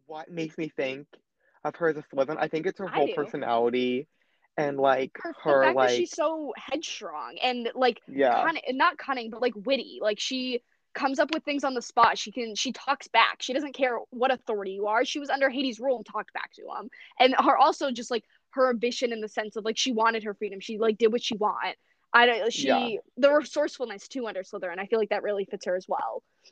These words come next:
Speaker 1: Yeah, I was having a hard time between this and Hufflepuff, which is, like, so
Speaker 2: Mm.
Speaker 1: opposite, but it's because she, like, that example of when she, like, sold her soul for her boyfriend, it just shows that she's, like, really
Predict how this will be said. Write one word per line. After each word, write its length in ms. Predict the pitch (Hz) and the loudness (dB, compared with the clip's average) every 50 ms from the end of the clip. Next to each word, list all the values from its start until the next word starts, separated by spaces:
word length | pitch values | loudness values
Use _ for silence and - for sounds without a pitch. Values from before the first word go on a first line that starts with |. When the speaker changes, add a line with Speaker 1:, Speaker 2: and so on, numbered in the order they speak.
| _ _ _ _ _ _ _ _ _ _ _ _ _ _ _ _ _ _ | _ _ _ _ _ _ _ _ _ _ _ _ _ _ _ _ _ _
Speaker 1:
Yeah, 220 | - 151 135 127 - - | 2 4 4 6 8 6
I 100 | 147 160 | 6 6
was 140 | 190 196 | 4 2
having 240 | 208 220 226 233 208 | 0 -2 -4 -4 -4
a 20 | 202 | -2
hard 160 | 185 165 156 | -2 -2 -2
time 140 | 175 165 160 | -2 -4 -4
between 240 | 156 170 160 143 | -4 -4 -4 -2
this 160 | 131 131 - - | -2 -2 -4 -6
and 100 | 135 127 | -6 -2
Hufflepuff, 560 | - 113 113 - - 131 - 175 165 180 185 - | -2 -2 -2 -2 -6 -4 -2 -2 -2 -2 -2 -2
which 180 | - 135 127 - | -2 -4 -2 -2
is, 140 | 127 123 - | -4 -4 -2
like, 260 | 117 113 - - - - | -2 -4 -4 -6 -8 -6
so 80 | - 247 | -2 0
Speaker 2:
Mm. 320 | 240 202 165 147 - - - - | 2 2 2 0 -2 -4 -2 0
Speaker 1:
opposite, 480 | - 120 113 - 139 - - - - - | 2 2 2 0 -2 -2 -2 -2 0 2
but 240 | - - - - - _ - - - - - - | 2 2 2 0 -4 _ -20 -20 -20 0 2 2
it's 100 | 170 160 | 2 4
because 260 | 180 - 196 185 165 | 4 4 4 4 4
she, 140 | - - 180 | 6 6 6
like, 340 | 165 156 160 156 143 - - - _ _ _ _ _ _ - | 8 10 8 8 6 6 0 -8 _ _ _ _ _ _ 2
that 200 | 147 156 151 147 | 6 6 6 6
example 500 | 156 147 135 139 147 143 139 147 139 127 123 | 6 2 2 0 -2 0 0 0 0 2 2
of 120 | 117 117 - - _ | 2 0 -2 -8 _
when 260 | - 143 139 131 127 | -2 0 0 0 0
she, 160 | - - 143 139 | -2 -2 2 4
like, 220 | 131 123 120 - - _ _ - - _ _ _ _ _ _ _ _ _ - - | 4 4 2 0 -6 _ _ -20 -20 _ _ _ _ _ _ _ _ _ -20 -20
sold 320 | - - 160 139 131 131 | -6 -2 0 0 0 0
her 160 | 139 135 127 123 _ _ | -2 -4 -6 -6 _ _
soul 320 | 131 113 113 113 120 127 - | -4 0 2 2 0 0 -2
for 120 | - 127 123 | -4 -6 -6
her 160 | - 120 117 | -6 -6 -8
boyfriend, 600 | 104 107 - - 110 - - 131 139 147 156 160 | -6 -6 -6 -6 -6 -6 -4 -4 -4 -4 -6 -8
it 120 | - 135 - | -8 -8 -8
just 120 | 143 139 | -4 0
shows 140 | - 135 127 | 0 0 0
that 100 | 139 127 | 0 -4
she's, 100 | - 135 | -2 -2
like, 120 | 143 123 117 | -2 0 2
really 220 | 120 120 117 113 | 2 2 2 2